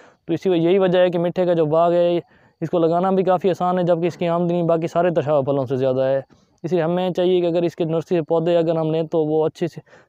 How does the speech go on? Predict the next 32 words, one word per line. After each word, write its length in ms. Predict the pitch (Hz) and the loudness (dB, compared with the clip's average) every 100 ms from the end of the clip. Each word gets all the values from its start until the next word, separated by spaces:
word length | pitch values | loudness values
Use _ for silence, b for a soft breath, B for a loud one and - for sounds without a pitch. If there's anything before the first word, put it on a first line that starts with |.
| - | -2
सर्टिफाइड 380 | 165 156 165 170 | -2 2 0 0
नर्सरी 280 | 165 175 | -2 -2
से 100 | 160 | -2
इसके 160 | 160 165 | -2 -2
पौधे 280 | 151 170 180 | 0 0 0
लें, 100 | 185 | -2
और 100 | 175 | -2
पौधे 240 | 165 170 170 | 0 0 0
जो 120 | 165 | -2
कीमत 300 | 180 185 185 | -2 -2 -2
भी 160 | 175 175 | -2 -2
इंतहाई 280 | 147 156 | 0 -2
इसकी 200 | 147 - 147 | -2 -4 -2
कम 160 | 143 | -2
होती 300 | 143 143 147 | -2 -2 -2
है, 160 | 147 147 b b b b - | -2 -2 b b b b -8
पचास 420 | 160 165 165 160 | 0 2 2 0
या 60 | 143 | -2
पचहत्तर 400 | 139 147 165 156 | -2 -2 0 0
या 60 | |
सौ 180 | - 160 | 0 0
रुपये 240 | 151 160 151 | 0 0 0
के 100 | 151 | -2
इसका 200 | - 151 | -2 -2
एक 140 | 143 | -2
पौधा 200 | 151 143 | -2 -2
बासानी 400 | 139 139 135 151 | 0 0 0 -2
नर्सरी 260 | 143 127 135 | -2 -2 -4
से 120 | 123 | -4
मिल 180 | 123 123 | -4 -4
जाता 280 | 120 117 | -4 -4
है। 100 | - | -6